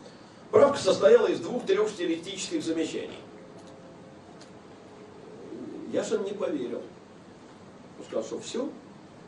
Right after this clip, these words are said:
Два года назад я показал этот рассказ в «Новом мире». Кривицкий, это секретарь редакции, вызвал меня и сказал: «Ты, э, возьми его,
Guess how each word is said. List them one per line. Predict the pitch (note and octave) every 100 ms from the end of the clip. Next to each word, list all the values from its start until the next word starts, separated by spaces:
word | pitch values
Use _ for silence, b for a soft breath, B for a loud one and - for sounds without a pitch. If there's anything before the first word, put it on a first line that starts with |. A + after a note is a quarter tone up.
| - - - - -
Два | C3+ F#3+
года | F#3+ F#3 E3+
назад | F3+ E3+ B3+ C#4 - - - - - -
я | A#2 D#3+
показал | F3 F3 F3 F3 A3+
этот | F3+ -
рассказ | E3 E3+ - A#3 -
в | D#3+
«Новом | F#3 G3 F#3+
мире». | D3+ - - - - - - - - -
Кривицкий, | D3+ E3+ C4 C4+ - - C3+
это | C3
секретарь | D3+ C#3+ C3 B2+ A#2
редакции, | B2+ A2 - - - - - - - - - - -
вызвал | A#2 A#3+ C4 D3+ A#2+
меня | B2 - - - -
и | F3+
сказал: | - D3+ C3+ B2+ - - -
«Ты, | D#3 F3+ F#3+
э, | - C#3 C#3
возьми | E3 - A#3 C4
его, | D3+ -